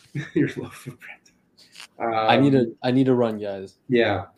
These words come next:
Speaker 1: Zach has to head out a bit early, but honestly, I mean, I feel like we all got a lot off our chest today on this show. I'm not sure there's honestly too much more to discuss. So I think as Zach goes, we can all go. So let's just do a quick
Speaker 2: <laughs>
Speaker 1: wrap up here.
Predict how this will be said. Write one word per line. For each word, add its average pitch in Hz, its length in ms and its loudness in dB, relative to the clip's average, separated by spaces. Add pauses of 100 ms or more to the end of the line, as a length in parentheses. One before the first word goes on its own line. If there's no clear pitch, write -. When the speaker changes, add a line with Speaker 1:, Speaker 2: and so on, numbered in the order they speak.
(340)
Speaker 1:
Zach 123 320 2
has 135 180 0
to 127 80 -6
head 117 160 2
out 117 160 4
a 107 60 -2
bit 113 140 0
early, 107 360 0
but 110 360 -4 (360)
honestly, 139 440 4
I 113 40 2
mean, 113 120 2
I 110 60 0
feel 123 220 0
like 120 400 0 (520)
we 123 120 2
all 117 180 2
got 113 460 -2
a 113 40 -8
lot 110 240 -2
off 110 160 -6
our 104 120 -4
chest 101 680 -8
today 101 360 -4
on 98 160 -2
this 95 120 -4
show. 95 280 -4
I'm 98 80 -4
not 117 160 -2
sure 110 160 -8
there's 104 200 -4
honestly 101 380 -4
too 113 240 -4
much 101 260 -6
more 104 180 -4
to 98 120 -16
discuss. 101 640 -6
So 98 440 -2 (320)
I 107 40 -4
think 113 240 0
as 110 260 -2
Zach 110 340 -2
goes, 101 600 -4 (320)
we 107 160 -2
can 107 140 -4
all 110 220 2
go. 98 480 -2
So - 200 -8
let's 107 240 -2
just 101 220 -6
do 107 160 0
a 98 100 -4
quick 107 260 -4
Speaker 2:
<laughs> - 40 -6
Speaker 1:
wrap 110 320 -2
up 101 200 -4
here. 101 420 -2